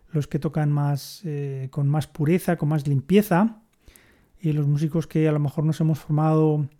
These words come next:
como yo, que empecé a tocar solo, pues, eh, haz-, que hay cosas que hacemos que no son a veces ni siquiera correctas, ¿no?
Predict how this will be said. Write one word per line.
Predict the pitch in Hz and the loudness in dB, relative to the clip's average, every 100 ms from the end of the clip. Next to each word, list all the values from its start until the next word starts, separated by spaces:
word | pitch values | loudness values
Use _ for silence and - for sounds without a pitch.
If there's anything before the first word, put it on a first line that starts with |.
| _ - _ _ | _ -20 _ _
como | - 147 | -4 2
yo, | 170 208 | 2 2
que | |
empecé | 147 127 151 | 0 0 -2
a | |
tocar | 139 147 139 | -2 -2 0
solo, | 170 170 190 | 2 2 2
pues, | 196 151 - | 2 0 -4
eh, | 165 143 135 131 127 127 123 127 | -8 -6 -4 -4 -6 -8 -10 -10
haz-, | 127 - | -12 -10
que | - | -4
hay | 139 | -4
cosas | 147 - 143 | -2 -4 -4
que | 160 | -4
hacemos | 160 156 175 | 0 2 2
que | - | 0
no | 151 143 | 0 0
son | 139 147 | 0 0
a | 143 | 0
veces | 147 147 175 | 0 2 4
ni | 165 | 4
siquiera | 135 139 135 | 2 0 -2
correctas, | 139 160 175 - 131 | -2 -2 -2 -2 0
¿no? | 151 196 | 2 0